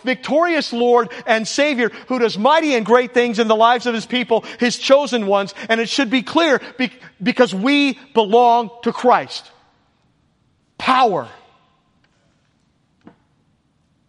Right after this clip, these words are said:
We have hope. We have true joy and purpose.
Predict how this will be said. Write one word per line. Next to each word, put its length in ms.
We 100
have 120
hope. 460
We 80
have 140
true 220
joy 440
and 220
purpose. 720